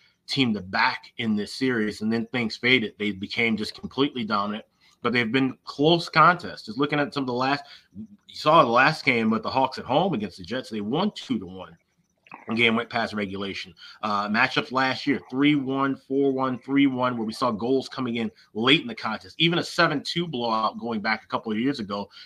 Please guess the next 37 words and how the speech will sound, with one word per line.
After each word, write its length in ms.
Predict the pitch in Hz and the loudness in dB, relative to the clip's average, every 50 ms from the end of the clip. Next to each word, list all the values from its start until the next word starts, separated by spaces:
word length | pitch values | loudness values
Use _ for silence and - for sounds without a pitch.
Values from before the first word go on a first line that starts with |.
| - - | -6 -2
it 40 | - | -2
was 120 | 135 107 | 0 2
one 200 | 123 143 135 127 | 4 4 6 6
nothing 280 | 143 165 175 - 117 107 | 6 4 4 2 -2 -6
at 100 | 101 - | -4 -4
the 80 | 117 | -4
end 80 | 113 214 | -4 -4
of 80 | 202 | -4
twenty. 360 | - - 127 123 117 - - _ _ _ _ _ _ | -6 -8 -8 -8 -8 -10 -14 _ _ _ _ _ _
So 500 | - - 147 139 131 131 123 117 110 110 117 | 0 4 6 8 8 8 6 2 0 0 2
we 140 | 131 170 208 | 4 6 8
might 160 | 220 208 196 | 8 8 8
have 200 | 190 196 175 170 | 8 4 2 2
time 380 | - - 170 165 165 165 156 135 | 2 2 4 4 4 4 2 0
to 60 | 123 | -2
grab 500 | 113 113 123 135 143 151 156 151 147 147 - _ _ _ _ _ - | -2 0 2 2 4 4 2 2 0 -2 -6 _ _ _ _ _ -10
some 240 | - 127 120 107 | -6 -4 -4 0
things 320 | 107 143 143 139 135 113 123 | 2 4 4 4 2 2 0
in 160 | 139 143 135 | 0 0 0
game. 300 | 120 131 135 143 147 135 | 0 0 0 0 0 0
We 60 | 120 | 0
might 120 | 127 131 127 | -2 -2 0
be 80 | 131 | -2
able 100 | 127 113 | -2 -4
to 60 | - | -4
grab 260 | 117 120 113 104 98 87 | -4 -4 -4 -4 -6 -6
Jets 300 | - 120 147 147 - 110 | -6 -4 -4 -4 -2 0
money 240 | 123 147 139 127 | 2 2 2 2
line 300 | 123 120 127 135 139 147 | 2 2 4 4 4 2
if 80 | 135 - | -2 -4
they're 80 | - 120 | -6 -4
down 320 | 110 120 123 123 120 110 | -2 0 0 0 0 0
one 160 | 117 117 107 107 | -2 -2 0 0
nothing 320 | 120 123 - - 156 147 | 0 -2 -2 -4 -4 -2
after 240 | 147 143 - - 139 | -2 -2 -4 -8 -12
twenty 240 | - - 156 143 139 | -6 -4 -2 0 0
minutes. 340 | 143 147 147 151 147 - | 2 0 0 -2 -4 -10